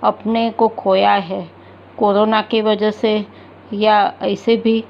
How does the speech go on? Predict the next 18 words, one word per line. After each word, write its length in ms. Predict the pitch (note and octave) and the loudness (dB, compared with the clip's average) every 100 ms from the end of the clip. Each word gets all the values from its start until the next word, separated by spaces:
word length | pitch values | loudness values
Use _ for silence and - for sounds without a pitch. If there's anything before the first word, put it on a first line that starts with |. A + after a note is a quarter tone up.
| - - - - A#3+ | -16 -20 -20 -12 -2
बहुत 460 | G#3+ G#3 C#4 C#4 | 0 4 2 2
लोग 280 | C#4 C4 A3 | 2 0 -2
मर 240 | G#3+ G#3 G3 | -4 -4 -2
गए 240 | G3+ G3+ | -4 -2
हैं। 280 | F#3+ G3 F#3+ - - - - - - - | -2 -4 -6 -10 -20 -20 -20 -20 -20 -2
तो 340 | B3 B3 A3+ - | 2 2 0 -8
वो 280 | - A3 A#3+ | -2 2 4
सब 440 | B3 - A#3+ C4+ C#4 | 2 0 2 2 2
आत्माओं 600 | G3+ G3 - A3+ A3 G#3+ | 0 0 -2 0 0 -2
को 180 | G3+ A3 | -2 -2
शांति 520 | G#3+ G3 F#3 F#3 A3+ | 0 0 0 0 0
मिले, 380 | G#3+ G3 G3 G#3+ - - - - - | 0 0 0 0 -4 -20 -20 -20 -14
उसके 320 | G#3+ - B3+ A#3+ | -12 -4 0 0
लिए 380 | A3 G#3 A3 G#3+ - - - - - | 0 -2 -4 -6 -18 -20 -20 -20 -12
मैं 260 | G3+ G#3 G#3+ | -2 0 2
आज 260 | G#3 A3 - | 0 0 -4
अंजलि 460 | F#3+ G3 G#3+ B3+ | -4 -2 2 2
गीत 260 | - G#3 | 2 -2